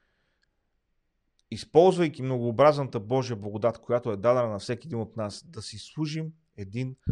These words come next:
на друг.“ Да си служим един на друг. Четвъртата нужда, която бих желал да споделя с вас, която всяко човешко същество има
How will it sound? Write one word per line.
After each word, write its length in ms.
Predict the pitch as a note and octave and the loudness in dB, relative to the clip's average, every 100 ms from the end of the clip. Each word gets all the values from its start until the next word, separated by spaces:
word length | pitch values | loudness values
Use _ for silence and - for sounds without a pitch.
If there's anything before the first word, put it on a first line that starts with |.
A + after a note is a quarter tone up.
| - | -4
на 100 | G2 | -6
друг.“ 420 | G2 G2+ - - - - - _ _ - | -8 -8 -12 -20 -20 -20 -20 _ _ -16
Да 80 | G2+ | -14
си 120 | F#2+ | -16
служим 460 | - C#3+ C#3 C#3+ - | -8 -8 -6 -10 -12
един 300 | - G#2+ A2+ | -12 -10 -8
на 100 | G2+ | -8
друг. 360 | G2 F#2+ - _ - - _ _ _ _ _ _ _ _ _ _ _ _ - | -10 -14 -18 _ -20 -20 _ _ _ _ _ _ _ _ _ _ _ _ -18
Четвъртата 560 | - - G#3 G3 E3+ | -2 2 4 4 2
нужда, 320 | D#3+ D#3+ B2+ | 2 2 0
която 280 | - C#3 B2 | 0 0 0
бих 140 | G#2 A#2 | -6 -4
желал 280 | A2 A#2 | -2 -2
да 80 | G#2 | -4
споделя 360 | - - G#2 A2+ | -8 -8 -6 -6
с 220 | G2+ F#2 | -8 -10
вас, 480 | G2 F#2+ - - _ _ _ | -10 -10 -14 -20 _ _ _
която 260 | - C3+ C3 | -4 -4 -4
всяко 340 | A#2 D3 D3 | -2 -2 -2
човешко 400 | C3 B2+ C3+ - | -8 -4 -4 -6
същество 600 | A#2 A#2+ - G#2 - B2 - | -14 -14 -14 -14 -6 -6 -4
има 220 | C3 A2+ | -6 -6